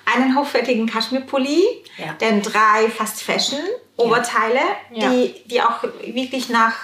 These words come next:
Speaker 1: einigen Wäschen schon aus der Form geraten.
Speaker 2: Ja.
Speaker 1: Und meine persönliche, mein persönlicher
Speaker 2: Mhm.
Speaker 1: Alltag ist dadurch definiert,
Speaker 2: Ja.
Speaker 1: dass ich mir gut über-, gut überlege, lieber auch eine Weile warte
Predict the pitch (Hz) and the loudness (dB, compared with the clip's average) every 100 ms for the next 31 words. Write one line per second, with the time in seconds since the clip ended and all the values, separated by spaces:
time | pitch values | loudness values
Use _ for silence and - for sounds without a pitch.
0 | - _ _ _ 208 233 254 233 214 226 | -14 _ _ _ -2 2 2 2 0 0
1 | 254 254 233 214 202 - _ - 240 247 | 0 2 2 0 -2 -12 _ -2 0 0
2 | - 214 214 226 190 - - 277 381 202 | 0 0 2 4 4 4 0 -6 -8 -8
3 | 180 - - - - 233 240 233 - - | -8 -10 -14 -16 0 2 4 2 -2 -10
4 | - 226 262 339 - 277 - 294 320 330 | -8 0 2 2 2 0 0 0 0 0
5 | - 208 254 254 262 - 302 208 190 247 | -2 0 0 0 0 2 2 2 0 0
6 | - 196 220 214 180 - - - - _ | 2 2 2 4 2 2 -2 -12 -20 _
7 | - - _ _ - - 254 240 - 190 | -20 -20 _ _ -20 -2 0 0 -4 -4
8 | 202 233 240 233 214 - 208 190 - - | 2 4 4 2 0 2 4 4 2 -2
9 | - 214 208 208 240 247 262 285 330 302 | -4 -6 -4 -4 -2 0 0 2 2 2
10 | 302 - 233 330 269 269 269 330 392 403 | 0 0 0 2 4 4 4 2 2 2
11 | - - - 330 381 - 277 269 254 220 | -2 -8 -2 4 6 6 2 0 0 2
12 | 233 220 190 196 285 415 - | 4 4 2 2 2 0 0